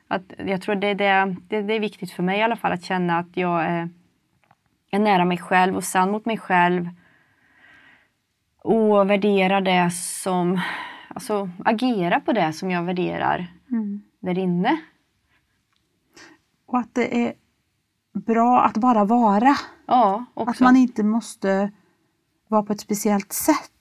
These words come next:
Speaker 2: se ut på ett speciellt sätt. Det är så många som slår på sig själva för att de inte är tillräckligt smala eller tillräckligt, eh, kurviga eller att de, eh, si eller så. Eller, så vi har så
Speaker 1: Mm.
Speaker 2: lätt att, att värdera oss själva utifrån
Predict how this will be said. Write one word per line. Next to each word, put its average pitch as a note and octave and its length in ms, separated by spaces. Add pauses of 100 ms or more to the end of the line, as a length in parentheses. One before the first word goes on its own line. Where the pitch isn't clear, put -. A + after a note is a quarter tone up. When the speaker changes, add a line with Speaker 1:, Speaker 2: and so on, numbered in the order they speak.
Speaker 2:
se - 260
ut D#4 300
på - 60
ett - 80
speciellt G#3+ 540
sätt. - 480 (580)
Det - 80
är C4 40
så B3 100
många B3+ 240
som A#3 140
slår C#4+ 260
på C#4+ 120
sig B3 120
själva G#3 280
för G3 120
att G3 100
de G3 120
inte F#3 160
är F3 40
tillräckligt F3 420
smala F#3 540
eller G3+ 220
tillräckligt, F3+ 640
eh, - 400
kurviga G3+ 640
eller F#3 440 (320)
att - 240
de, E3+ 320 (140)
eh, D#3+ 100
si G3+ 380
eller D#3+ 180
så. G3 360
Eller, E3+ 280 (580)
så A#3 360 (140)
vi - 140
har A#3 60
så F#3 100
Speaker 1:
Mm. C4 120
Speaker 2:
lätt - 180
att, A3+ 360
att A3 300
värdera A3 340
oss G#3 100
själva G#3 380
utifrån G#3 560